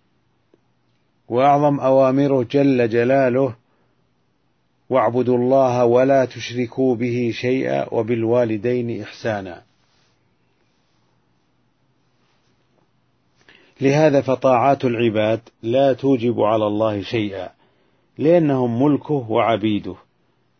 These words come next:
هو الذي خلقهم ورزقهم، لكنه جل جلاله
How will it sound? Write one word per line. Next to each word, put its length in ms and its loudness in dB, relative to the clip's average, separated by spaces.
هو 160 2
الذي 280 4
خلقهم 720 -4
ورزقهم، 680 -4
لكنه 840 2
جل 400 2
جلاله 560 0